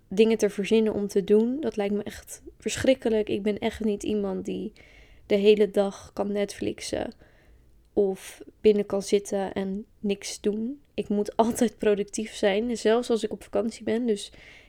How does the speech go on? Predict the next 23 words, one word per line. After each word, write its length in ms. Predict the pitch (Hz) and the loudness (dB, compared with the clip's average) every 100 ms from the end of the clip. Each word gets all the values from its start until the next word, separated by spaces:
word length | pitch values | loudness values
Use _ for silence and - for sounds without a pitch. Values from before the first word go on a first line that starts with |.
| _ | _
ik 160 | 220 208 | 0 4
ben 180 | 208 208 | 2 2
heel, 360 | 214 262 262 | 6 8 8
heel 280 | 233 240 220 | 6 6 6
dankbaar 540 | 196 220 - 196 180 | 4 0 2 0 0
dat 140 | - - | -2 -6
ik 120 | - | -8
gewoon 260 | - - - | -10 -8 -6
lekker 280 | - - | -8 -10
kan 140 | 226 202 | -6 -2
werken. 460 | 208 208 208 214 233 _ _ - - - - - | 2 2 2 -4 -6 _ _ -20 -20 -20 -6 2
En 140 | 311 | 4
dus 200 | 294 269 | 6 4
ook 240 | - 240 - | 2 2 2
deze 280 | 220 220 | 2 2
podcast 760 | - 220 214 - 220 226 - - | 0 0 0 0 -2 -2 -6 -10
kan 200 | - 262 | -6 -4
opnemen. 640 | 285 285 277 269 269 285 285 _ _ _ _ _ _ _ _ _ - - - - - - - | -4 -2 0 2 2 0 -4 _ _ _ _ _ _ _ _ _ -12 -10 -10 -14 -20 -20 2
Nou 180 | 262 254 | 8 8
ja, 160 | 233 | 6
goed, 300 | - 254 220 | 2 -2 0
mijn 200 | 233 240 | 0 0
vakantie. 840 | - 226 247 269 285 - - 214 | -2 -2 0 2 0 0 0 0